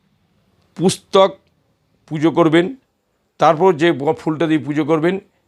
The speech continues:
এতে গন্ধস্বং মধুকৈটভ বধাদি ত্রয়োদশ অধ্যায়েভ্যো নমঃ।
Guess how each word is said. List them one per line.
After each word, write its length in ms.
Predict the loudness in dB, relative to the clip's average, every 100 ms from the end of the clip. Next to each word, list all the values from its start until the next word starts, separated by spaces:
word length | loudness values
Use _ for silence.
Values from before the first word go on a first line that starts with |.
| -8
এতে 280 | 2 4
গন্ধস্বং 520 | 4 2 0 -2 -2 -2
মধুকৈটভ 760 | 2 2 4 4 4 4 2 0
বধাদি 600 | 0 0 2 2 0 -4 -10 _ _ _ _ _
ত্রয়োদশ 580 | 0 4 6 6 2 0 -8 -10 _ _ _ _ _ _ -4
অধ্যায়েভ্যো 1000 | -2 -2 -2 2 4 4 0 -2 -2 0
নমঃ। 260 | 2 -2